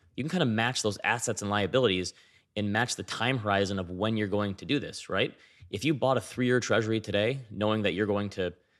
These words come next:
try to buy a house in three years, y-, you could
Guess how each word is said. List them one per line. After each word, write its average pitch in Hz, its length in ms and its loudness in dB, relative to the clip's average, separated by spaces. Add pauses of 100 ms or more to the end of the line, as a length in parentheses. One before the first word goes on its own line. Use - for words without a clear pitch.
(600)
try 107 180 2
to 104 60 2
buy 92 180 2
a 92 60 2
house 95 260 2
in 120 60 -4
three 113 220 -4
years, 127 420 0
y-, - 140 -14
you 110 140 -6
could 113 220 -2